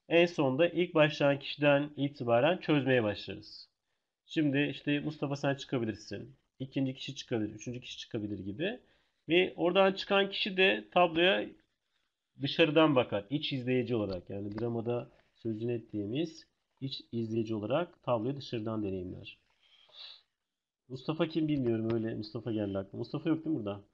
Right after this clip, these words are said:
Evet. Ertuğrul diyeyim hadi.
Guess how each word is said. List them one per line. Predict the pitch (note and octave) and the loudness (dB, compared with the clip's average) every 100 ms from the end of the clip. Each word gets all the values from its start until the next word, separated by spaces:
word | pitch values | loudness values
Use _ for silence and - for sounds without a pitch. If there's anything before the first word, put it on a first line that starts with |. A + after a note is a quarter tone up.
| _ _ _ _ _ _ _ | _ _ _ _ _ _ _
Evet. | G#2 F#2+ - _ _ _ _ _ _ _ _ | -10 -10 -12 _ _ _ _ _ _ _ _
Ertuğrul | C3 D3 D#3 F3 D#3+ | 2 2 4 4 6
diyeyim | D#3 A#2+ | 6 6
hadi. | G#2 G#2+ | 0 -4